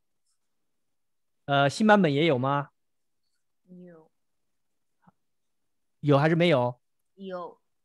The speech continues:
Speaker 1: 哦，有，太好了。好。呃，大家都知道哈，这个镜头啊，你不管多贵的镜头都是有缺陷的，对吧？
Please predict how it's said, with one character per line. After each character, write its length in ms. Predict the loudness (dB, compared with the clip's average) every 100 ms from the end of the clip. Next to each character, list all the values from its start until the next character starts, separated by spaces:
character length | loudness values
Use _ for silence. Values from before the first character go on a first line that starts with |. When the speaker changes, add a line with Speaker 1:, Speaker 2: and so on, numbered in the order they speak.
| -4
Speaker 1:
哦， 220 | -4 -4
有， 260 | -10 -16 _ _
太 160 | -8
好 100 | -8
了。 180 | -8 -12 _ _ _ _ _ _
好。 280 | -12 -12 _ _ _ _ _ _ _ _ _ _ _ _ _ _ _ _ _ _ _ _ _ _ _ _ _ _ _ _ _ _ _ _ _ _ _ _ _ _ _ _ _
呃， 200 | 4 6
大 100 | 8
家 60 | 6
都 100 | 6
知 140 | 4
道 120 | 4
哈， 180 | 4 2
这 100 | 0
个 40 |
镜 200 | 0 2
头 180 | 2 2
啊， 260 | 2 2 0 _ _ _ _ _ _
你 100 | -10
不 160 | -6
管 320 | 0 0 -2 -10 _
多 160 | 0
贵 140 | 2 0
的 80 |
镜 160 | 0 -4
头 260 | -6 -14 -18 _ _
都 160 | 2
是 140 | 2 0
有 120 | -4
缺 240 | -6 -4
陷 200 | 0 0
的， 100 | -2
对 140 | -4 2
吧？ 280 | 2 2